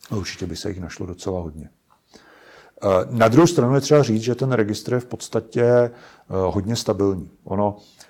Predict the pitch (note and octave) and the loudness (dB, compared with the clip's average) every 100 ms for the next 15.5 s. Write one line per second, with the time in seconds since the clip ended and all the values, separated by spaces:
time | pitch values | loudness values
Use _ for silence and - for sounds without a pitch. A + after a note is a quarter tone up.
0 | - F2+ F#2+ F2+ E2+ - A#2+ G#2+ G2 G2+ | -10 -8 -6 -6 -6 -4 -4 -4 -2 0
1 | G2 G2+ A2+ G#2+ G#2 F#2+ G2 - - G#2+ | 2 2 0 2 0 -2 -6 -6 -4 -2
2 | A2+ A#2 A#2 A#2 - - - G2+ F#2+ F2+ | -2 -2 -4 -6 -12 -20 -12 -4 0 0
3 | F2 - G#2 F#2 G#2+ G#2+ F#2+ - - G2+ | -2 -2 0 2 4 2 0 -4 -6 -2
4 | A#2+ G#2+ A2 A#2+ G#2+ G2 G2 F2+ F2 E2 | 0 0 -2 -4 -6 -4 -4 -4 -4 -4
5 | D#2+ F#2+ F#2+ F#2+ F#2 - F2+ G2 G2+ G2+ | -6 -6 -6 -6 -10 -12 -8 -4 -2 0
6 | G#2+ A2 A2 G#2+ - - - _ - F2+ | 2 2 2 -2 -14 -20 -20 _ -10 -6
7 | E2+ E2+ F#2+ F2+ G2+ G2+ - A#2 - F#2+ | -4 -2 0 0 2 0 0 -6 -4 -4
8 | F#2 A2 - F#2+ F#2+ F#2 F#2 - G#2 F#2+ | -4 -6 -4 -4 -2 -4 -6 -4 -4 -4
9 | - E2+ D#2+ - - - _ - E2+ F2+ | -6 -4 -4 -6 -12 -20 _ -6 -2 2
10 | G2 G2+ F2+ F2+ D2 D2+ E2+ F#2+ F2 E2 | 2 0 -4 -6 -6 -6 -4 -4 -4 -6
11 | E2+ D#2 D#2+ - - F2+ F2 G2+ F2+ G2+ | -8 -10 -12 -10 -8 -8 -6 -6 -6 -8
12 | - G2+ F2+ D#2 D#2+ E2+ G#2 - - - | -10 -10 -8 -8 -8 -8 -10 -14 -20 -20
13 | _ - F#2+ F2+ F2 F2 E2+ F#2 G2+ F2+ | _ -8 -4 0 0 0 2 2 2 2
14 | G2+ G#2 G2 - G2+ F#2+ F#2+ G2 - - | 0 0 -2 -4 -2 -2 0 -4 -6 -14
15 | - F#2 F2+ F2 E2+ | -4 0 0 0 -4